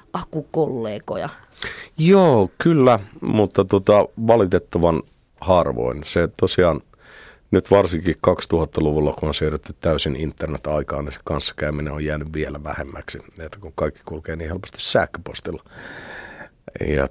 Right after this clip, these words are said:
Speaker 2: tota, voi skypettaa niiden kanssa joskus. Mutta tota, meillä on, ja ennen oli vielä enemmän sellaisia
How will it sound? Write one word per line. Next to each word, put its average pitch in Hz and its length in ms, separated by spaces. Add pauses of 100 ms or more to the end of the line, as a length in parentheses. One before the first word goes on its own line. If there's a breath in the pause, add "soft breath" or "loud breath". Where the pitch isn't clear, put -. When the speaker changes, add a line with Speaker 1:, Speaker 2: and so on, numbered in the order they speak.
Speaker 2:
tota, 69 320
voi 71 180
skypettaa - 960
niiden - 360
kanssa - 380
joskus. - 500 (460 loud breath)
Mutta 85 400
tota, 78 680 (960)
meillä 110 340
on, 107 400 (440 loud breath)
ja 90 220
ennen 92 360
oli 117 200
vielä 117 240
enemmän 71 500
sellaisia 76 540